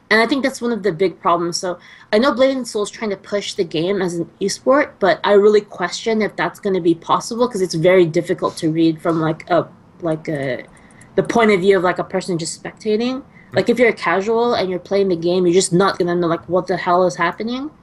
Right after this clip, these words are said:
Speaker 2: Mm-hmm.
Speaker 1: But, and, and that's why I think, like, Counter-Strike does so well, for example, because it's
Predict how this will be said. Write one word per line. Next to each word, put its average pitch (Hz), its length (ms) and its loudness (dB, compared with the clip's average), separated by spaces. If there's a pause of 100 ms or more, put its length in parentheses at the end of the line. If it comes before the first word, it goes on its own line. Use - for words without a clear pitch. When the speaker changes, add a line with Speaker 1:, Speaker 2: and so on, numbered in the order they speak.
(120)
Speaker 2:
Mm-hmm. 139 120 -12 (460)
Speaker 1:
But, - 160 -4
and, 254 140 2
and 262 200 -2
that's 302 200 0
why 294 80 2
I 269 40 0
think, 240 200 -6
like, 196 160 -6
Counter-Strike 208 560 -4
does 175 200 -6
so 185 160 -4
well, 185 240 0
for 165 160 -12
example, 160 480 -8
because 170 600 -6
it's - 340 -8